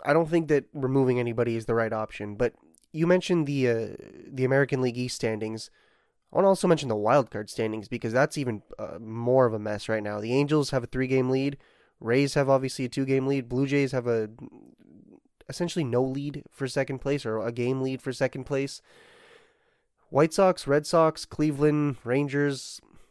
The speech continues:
even the Orioles, for, you know, <laughs> for that matter. There's a lot of teams within a couple games of each other. This,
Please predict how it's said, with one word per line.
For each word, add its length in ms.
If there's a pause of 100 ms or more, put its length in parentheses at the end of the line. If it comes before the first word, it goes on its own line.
(520)
even 200
the 100
Orioles, 480
for, 220 (220)
you 160
know, 120
<laughs> 0
for 180
that 220
matter. 240
There's 140
a 40
lot 240
of 60
teams 340
within 240
a 40
couple 280
games 260
of 60
each 160
other. 280
This, 260